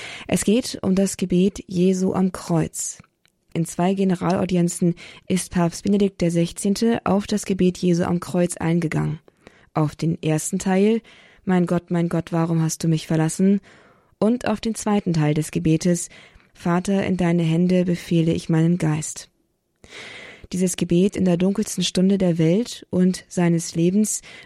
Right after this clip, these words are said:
richtet Jesus an den Vater, und er ist uns damit ein Vorbild, wie auch wir in den dunkelsten Stunden unseres Lebens mit der Situation umgehen und wohin wir uns wenden können. Hören Sie nur zwei Katechesen aus diesen Generalaudienzen,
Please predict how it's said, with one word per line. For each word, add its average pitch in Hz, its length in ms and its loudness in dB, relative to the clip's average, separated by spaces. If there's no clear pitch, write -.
richtet 220 320 0
Jesus 202 300 0
an 190 140 0
den 170 120 4
Vater, 185 580 0
und 220 280 0
er 185 200 2
ist 185 160 -4
uns 180 120 0
damit 175 280 0
ein 190 140 -4
Vorbild, 170 560 0
wie 180 180 2
auch 170 180 -2
wir 208 300 0
in 180 140 2
den 170 160 2
dunkelsten 185 480 -2
Stunden 180 340 0
unseres 180 440 -2
Lebens 175 420 2
mit 185 200 0
der 196 80 0
Situation 202 640 0
umgehen 160 580 2
und 170 360 0
wohin 175 280 4
wir 180 80 2
uns 185 200 0
wenden 156 300 0
können. 147 220 -4
Hören 175 280 2
Sie 175 60 2
nur 170 140 0
zwei 170 180 -2
Katechesen 175 720 0
aus 190 300 -2
diesen 185 220 -2
Generalaudienzen, 185 920 2